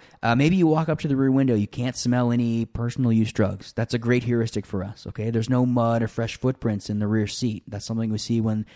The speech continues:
criminal guys, they need to ferry their buddies around. They take 'em and they drop 'em off somewhere, okay? Well, now we have another great cluster of heuristics.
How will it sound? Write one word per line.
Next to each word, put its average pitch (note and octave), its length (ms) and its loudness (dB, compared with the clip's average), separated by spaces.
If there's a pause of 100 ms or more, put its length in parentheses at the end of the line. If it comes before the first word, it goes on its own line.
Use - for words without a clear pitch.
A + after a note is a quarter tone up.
(200)
criminal A#2+ 380 2
guys, A2+ 380 -4
they A2 160 -2
need A2 300 -2
to A2 60 -8
ferry A2+ 360 -4
their A2+ 120 0
buddies A#2+ 360 -2
around. F#2+ 340 -8
They F#2+ 80 -10
take A2+ 260 -10
'em A2+ 80 -2
and A2 120 0
they A2 40 -2
drop G#2+ 280 -2
'em A2 80 -4
off G2+ 160 -8
somewhere, G2 320 -12
okay? G#2 220 -6 (440)
Well, C3 100 2
now D3 260 -2
we E3+ 100 2
have D#3+ 80 2
another D3 400 0
great C3+ 260 0
cluster B2+ 320 -2
of B2 60 -2
heuristics. - 600 -2